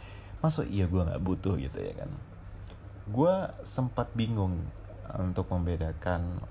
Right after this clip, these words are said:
eh, orang-orang sekitar gue atau bahkan gue, mereka tuh loving someone or just lose,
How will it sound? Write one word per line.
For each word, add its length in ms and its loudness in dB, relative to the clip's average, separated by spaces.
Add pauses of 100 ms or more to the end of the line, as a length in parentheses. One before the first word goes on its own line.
(1200)
eh, 320 0 (160)
orang-orang 400 2
sekitar 400 -2
gue 160 0
atau 160 0
bahkan 400 2
gue, 320 2 (1040)
mereka 280 4
tuh 320 0 (2250)
loving 420 6
someone 640 2
or 300 -2 (160)
just 480 -2 (320)
lose, 800 0